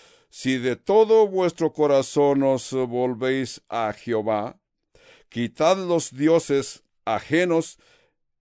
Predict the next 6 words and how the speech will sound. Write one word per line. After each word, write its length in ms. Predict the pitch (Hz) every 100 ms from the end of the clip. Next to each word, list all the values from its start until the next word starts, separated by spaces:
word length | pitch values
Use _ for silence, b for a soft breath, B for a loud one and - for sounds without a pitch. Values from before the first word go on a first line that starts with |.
| _ _
y 340 | 117 123 127 -
a 300 | 135 120 - _ _ _ _ _ _
Astarol". 880 | 131 135 - - 120 117 165 107 - _ _ _ _ _
Estaban 580 | 110 - 151 175 175 -
en 180 | 123 110
Silo, 540 | - 139 117 101 82